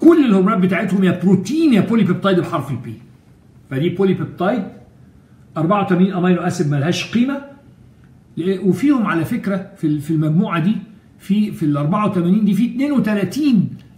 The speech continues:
امينو اسيد بس اللي هم في التيرمينال ام هم اللي افكتيف، هم اللي بيشتغلوا مع الريسبتور،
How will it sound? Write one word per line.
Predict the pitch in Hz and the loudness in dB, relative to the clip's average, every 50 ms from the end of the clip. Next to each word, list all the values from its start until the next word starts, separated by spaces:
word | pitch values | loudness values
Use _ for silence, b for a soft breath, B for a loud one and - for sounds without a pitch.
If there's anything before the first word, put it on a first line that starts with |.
| - - 180 | -8 -2 0
امينو | 175 220 240 240 208 208 | 2 2 4 4 2 2
اسيد | 208 240 - - 202 156 143 135 196 | 2 0 0 0 0 0 0 0 0
بس | 220 214 - - - - - - | -2 -4 -6 -8 -12 -14 -10 -4
اللي | 139 143 143 | -2 0 2
هم | 165 185 185 175 | 4 4 4 4
في | - - | 2 0
التيرمينال | 151 120 - - 226 240 247 214 190 180 160 165 170 190 | -6 -8 -2 0 2 2 4 4 4 4 4 2 0 -2
ام | 202 202 190 170 | 0 2 2 2
هم | 139 175 208 208 208 | 4 2 2 2 2
اللي | 160 147 151 - 120 | 2 2 0 0 -4
افكتيف، | - - - 190 185 - - 123 110 110 | -6 -6 -4 -4 -4 -4 -6 -8 -6 -2
هم | 147 175 180 | 0 2 2
اللي | 160 147 | 2 0
بيشتغلوا | 127 120 - - 175 165 151 | -2 -4 -4 -6 -4 -4 -4
مع | 123 113 | -4 -6
الريسبتور، | 113 107 98 - - - - - - | -6 -8 -10 -10 -10 -12 -12 -14 -16